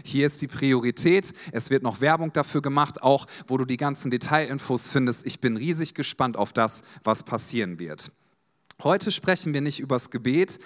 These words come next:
sondern wir sprechen über den sogenannten breiten und den schmalen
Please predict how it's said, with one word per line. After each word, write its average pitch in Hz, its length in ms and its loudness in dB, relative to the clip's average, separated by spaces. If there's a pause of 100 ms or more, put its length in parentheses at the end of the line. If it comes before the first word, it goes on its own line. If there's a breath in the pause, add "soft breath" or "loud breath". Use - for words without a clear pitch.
(160 loud breath)
sondern 139 320 -2
wir 135 80 0
sprechen - 460 -2
über 131 180 0
den 127 160 -2
sogenannten 131 600 -2
breiten 175 720 0 (180 loud breath)
und 127 180 -6
den 120 140 0
schmalen 127 800 0